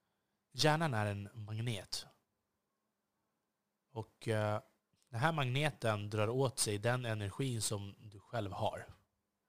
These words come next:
Antingen suger du åt eller så stöter du ifrån. Så har du dåliga tankar, då stöter du ifrån. Stöter ifrån, du stöter bort allting för du är neggo, neggo, neggo.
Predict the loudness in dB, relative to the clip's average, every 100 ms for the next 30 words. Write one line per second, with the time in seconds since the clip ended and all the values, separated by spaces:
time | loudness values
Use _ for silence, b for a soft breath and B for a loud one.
0 | _ _ _ _ -4 -2 0 2 2 4
1 | 2 2 2 2 2 0 0 2 2 2
2 | -2 -4 -6 -8 -10 -20 _ _ _ _
3 | _ _ _ _ _ _ _ _ _ _
4 | _ _ _ _ _ _ _ _ _ _
5 | _ 2 6 6 6 6 6 6 4 8
6 | 6 6 4 4 4 -2 -2 -4 -4 -12
7 | _ _ _ -2 0 0 0 0 0 0
8 | -2 -2 -4 -4 -4 -6 -6 -6 -4 -2
9 | -2 -4 -4 -4 -6 -6 -4 -6 -8